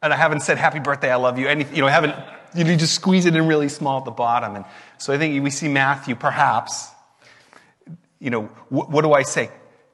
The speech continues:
He told us he's with us always to the very end of the age.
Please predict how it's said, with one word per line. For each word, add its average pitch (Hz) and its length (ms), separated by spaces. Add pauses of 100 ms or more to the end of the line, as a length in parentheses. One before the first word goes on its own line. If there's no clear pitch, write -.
(320)
He 117 200
told 117 360
us - 180
he's 104 260
with 110 260
us 104 180
always 95 680
to 120 100
the 101 100
very 98 400
end 92 320 (440)
of 98 140
the 92 220
age. - 480